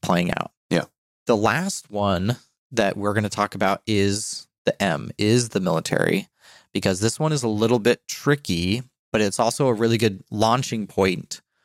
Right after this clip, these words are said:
Speaker 1: for Colin, some real good discussion about some things that we are taking out of this and that we really wanna communicate. So what have we seen military-wise? Because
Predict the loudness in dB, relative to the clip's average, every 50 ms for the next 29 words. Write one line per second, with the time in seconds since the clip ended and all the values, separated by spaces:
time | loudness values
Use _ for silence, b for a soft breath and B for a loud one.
0 | _ _ _ 0 2 4 4 4 4 2 0 0 2 2 2 2 0 -2 -4 -4
1 | -4 0 2 2 2 4 2 0 0 -2 0 0 -2 -2 -2 -4 -2 0 0 0
2 | 0 -4 -8 _ -8 -6 -6 -2 0 0 0 2 0 -2 -2 -4 -4 0 2 2
3 | 4 4 4 4 4 2 0 -4 _ _ _ -2 0 0 0 -2 -2 -4 -2 -2
4 | -2 -2 0 0 -2 -2 0 0 -2 -2 -2 -6 -8 -6 -6 -4 -6 -6 -6 -6
5 | -2 2 4 4 4 4 4 2 2 0 0 -2 -2 0 0 0 -2 -2 -4 -4
6 | -4 -10 B B B B B B B B B B -4 0 2 2 4 2 2 0
7 | -2 _ _ _ _ _ 2 2 2 2 0 -2 0 0 0 0 -2 -6 -8 -6
8 | -6 -6 -6 -8 -8 -12 -14 -18 _ _ _ _ _ _ _ _ _ 4 4 6
9 | 4 4 4 2 2 2 2 2 2 2 2 0 0 -4 -8 -4 -2 -2 -2 -2
10 | -8